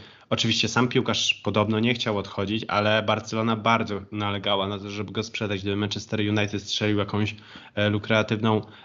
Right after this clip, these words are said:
e, ofertą. Dodatkowo De Jong na miejscu by spotkał trenera, z, e, z którym trenował w Ajaxie, to myślisz, że tak długofalowo De Jong nie byłby lepszą inwestycją?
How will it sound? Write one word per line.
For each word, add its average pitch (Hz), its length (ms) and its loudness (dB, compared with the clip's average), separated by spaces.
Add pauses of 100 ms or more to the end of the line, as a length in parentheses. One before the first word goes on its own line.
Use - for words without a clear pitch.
(140)
e, 98 520 2 (160)
ofertą. 104 760 2
Dodatkowo 104 760 0 (200)
De 107 140 4
Jong 104 300 2
na 104 80 0
miejscu 107 300 -2
by 98 100 -4
spotkał 104 380 0
trenera, 104 460 2
z, 98 380 0 (320)
e, 104 180 4
z 98 80 -6
którym 101 260 0
trenował 107 460 2
w - 100 -8
Ajaxie, 107 460 2
to 107 320 2 (120)
myślisz, 104 280 0
że 101 80 0
tak 98 160 0
długofalowo 101 640 0
De 101 140 2
Jong 98 260 0
nie 98 100 -2
byłby 98 420 2
lepszą 98 400 -2
inwestycją? 101 800 -2